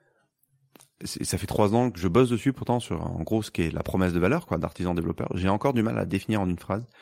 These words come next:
Aujourd'hui, le truc le plus synthétique que j'ai et le plus, euh, re-, euh, qui reflète le mieux, c'est aider les développeurs à bâtir une carrière épanouissante.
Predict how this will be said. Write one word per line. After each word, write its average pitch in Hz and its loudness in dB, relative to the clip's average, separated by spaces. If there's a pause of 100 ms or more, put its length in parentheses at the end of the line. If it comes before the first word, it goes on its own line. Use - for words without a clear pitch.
(560)
Aujourd'hui, 123 4 (560)
le 95 -2
truc 123 -6
le 117 4
plus 113 -4
synthétique 123 -2
que 110 4
j'ai 117 4
et 117 4
le 95 4
plus, 107 -4 (140)
euh, 87 -2
re-, 85 -6
euh, 87 -6
qui - -8
reflète 90 0
le 92 2
mieux, 113 4
c'est 120 2 (420)
aider 101 6
les 113 4
développeurs 98 4
à 95 4
bâtir 98 0
une 95 2
carrière 95 0
épanouissante. 87 -2